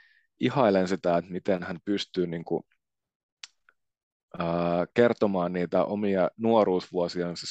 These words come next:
seikkailuja sille häpeilemättä ja ikään kuin opiksi ottaneena ja sillä, että, että, että, että hän on kuitenkin nyt siinä,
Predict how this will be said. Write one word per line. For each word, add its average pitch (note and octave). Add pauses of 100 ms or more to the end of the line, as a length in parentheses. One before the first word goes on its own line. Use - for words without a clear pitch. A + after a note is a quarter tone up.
seikkailuja F2 (960)
sille F#2+ (380)
häpeilemättä F#2+ (400)
ja E2+
ikään G2
kuin F2+ (220)
opiksi G#2
ottaneena E2+
ja E2+
sillä, F2
että, E2+
että, -
että, - (200)
että -
hän A2
on G#2+
kuitenkin G#2+
nyt G#2+
siinä, F#2+